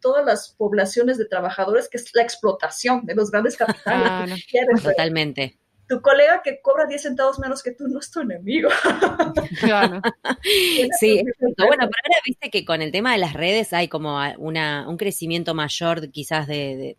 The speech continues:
Speaker 3: de unión o de
Speaker 1: Ajá.
Speaker 3: comunicación entre colegas, me parece.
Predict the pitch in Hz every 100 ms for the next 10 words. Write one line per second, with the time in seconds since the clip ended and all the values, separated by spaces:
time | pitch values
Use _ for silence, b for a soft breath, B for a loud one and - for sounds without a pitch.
0 | _ 156 156 165 180 185 180 175 170 b
1 | b 156 165 175 170 170 156 156 - 180
2 | 170 170 165 165 156 143 143 151 156 151
3 | 131 123 - 131 123 120 123 117 - 82